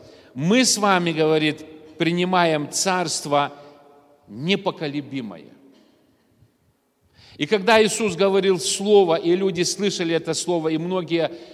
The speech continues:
огорчались, как вы думаете, Господь огорчался или нет? Знаете, я не раз переживал, может быть, и вы то же самое, когда беседуешь с человеком,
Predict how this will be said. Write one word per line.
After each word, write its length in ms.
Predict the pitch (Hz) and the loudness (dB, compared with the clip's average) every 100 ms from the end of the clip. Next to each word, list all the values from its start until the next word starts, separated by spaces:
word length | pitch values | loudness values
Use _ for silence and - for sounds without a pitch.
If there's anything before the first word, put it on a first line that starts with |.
| - | -10
огорчались, 840 | 151 147 160 151 - 214 196 160 | -8 -2 -2 -2 -4 -2 0 -2
как 240 | - 208 196 | -4 -6 -6
вы 80 | 190 | -6
думаете, 420 | 175 151 131 147 | -4 -4 -6 -6
Господь 480 | 165 165 - 185 165 | -6 -8 -6 -6 -6
огорчался 760 | 151 165 160 208 202 - 147 | -6 -8 -4 -2 -2 -4 -8
или 160 | 135 135 | -6 -8
нет? 340 | 135 104 71 - - - - _ - _ _ _ - - - - - - - | -8 -12 -14 -20 -20 -20 -20 _ -20 _ _ _ -20 -20 -20 -20 -20 -20 -16
Знаете, 360 | 156 214 - 180 | -2 0 0 0
я 140 | 214 | 0
не 120 | 202 | 0
раз 280 | 190 190 175 | 0 0 0
переживал, 580 | 165 151 135 151 175 190 | -6 -6 -4 0 2 2
может 300 | 151 139 135 | 0 -4 -4
быть, 200 | 139 147 | -4 -2
и 40 | |
вы 160 | 156 175 | -4 -4
то 140 | 160 | -4
же 120 | 147 | -6
самое, 360 | 139 151 143 143 | -4 -4 -4 -6
когда 180 | 165 190 | -4 -4
беседуешь 640 | 160 147 185 175 151 139 | -4 -6 -4 -4 -4 -8
с 80 | - | -8
человеком, 680 | 131 131 139 143 131 120 | -8 -6 -6 -6 -8 -16